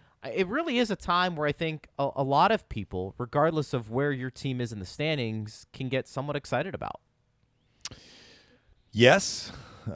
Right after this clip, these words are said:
Speaker 2: I agree with all of that. And, you know, I was thinking earlier today, Greg, about what the Lightning have done in the last several days, first acquiring Brandon Hagel,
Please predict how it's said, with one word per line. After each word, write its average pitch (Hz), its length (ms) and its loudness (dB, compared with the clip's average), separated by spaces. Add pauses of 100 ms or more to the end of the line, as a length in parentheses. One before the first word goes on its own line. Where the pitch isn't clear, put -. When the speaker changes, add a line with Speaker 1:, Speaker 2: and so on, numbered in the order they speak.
(100)
Speaker 2:
I 92 140 4
agree 104 300 4
with 107 160 4
all 123 280 4
of 80 120 0
that. 67 420 0 (500)
And, 82 800 0 (1160)
you 113 120 0
know, 110 120 10
I 92 200 8
was 92 200 0
thinking 110 380 0
earlier 95 520 4
today, 82 400 0
Greg, 71 680 -2 (720)
about 73 500 0 (280)
what 92 240 4
the 85 60 -2
Lightning 78 320 0
have 65 180 -10
done 69 560 -2 (720)
in 78 140 -4
the 76 80 -2
last 73 260 0
several 71 300 -4
days, 67 540 -6
first - 380 -4
acquiring 73 560 -2
Brandon 69 400 -4
Hagel, 73 560 -2